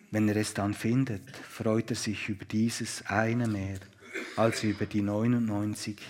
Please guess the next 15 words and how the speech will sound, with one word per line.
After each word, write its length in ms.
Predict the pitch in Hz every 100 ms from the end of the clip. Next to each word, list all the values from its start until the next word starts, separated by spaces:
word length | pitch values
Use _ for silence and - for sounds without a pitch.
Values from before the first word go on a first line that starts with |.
| -
die 60 | 110
sich 360 | - 98 - 104
nicht 500 | 107 - - - - _ _ _ _ _ -
verlaufen 760 | 120 110 80 87 - 107 95
haben.“ 420 | 101 95 95 92 95 _ - - - - _ _ _ _ - _ _ _ _ _ -
In 80 | 113
dieser 240 | 120 123
gegenwärtigen 1400 | 120 123 156 127 113 131 131 - - 117 117 - 127 110
Welt 520 | 104 110 110 - - _ - - - _
kommen 260 | - 117 113
ab 380 | 110 120 - 143
und 180 | 135
zu 320 | - 120 127 131
mal 480 | 113 107 110 120 127 - - _
Schafe 640 | - - 101 104 107 -